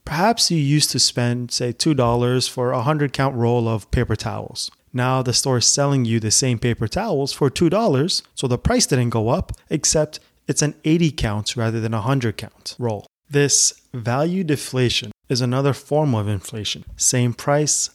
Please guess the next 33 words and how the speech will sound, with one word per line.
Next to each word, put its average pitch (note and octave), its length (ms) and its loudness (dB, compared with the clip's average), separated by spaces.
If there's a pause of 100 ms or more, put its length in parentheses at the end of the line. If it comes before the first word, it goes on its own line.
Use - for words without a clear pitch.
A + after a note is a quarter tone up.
less A#2 400 -2
value. A2 500 -4 (140)
Essentially, C#3 540 0 (100)
your C3+ 140 2
two G#3 200 0
dollar E3+ 360 2
buys C3+ 320 2
twenty-five C#3 640 0
percent - 560 -4
fewer B2+ 380 0
paper A#2 340 -4
towels. G#2+ 640 -4 (340)
Now, G#2 300 -4 (280)
if - 160 -8
you G3 140 0
listen C#3 360 2
to C#3 180 0
officials C3 560 -2
like A2 320 -2
Federal A#2 400 0
Reserve A2 440 2
Chairman C#3 480 0
Jerome A2 400 -2
Powell, C#3+ 540 0
he E3+ 180 2
was E3+ 200 2
stressing B2+ 640 0
that A2 160 -2
inflation C#3 560 0
will E3 180 0
only D3+ 280 0
be C#3 180 -4
transitory. A#2 800 -4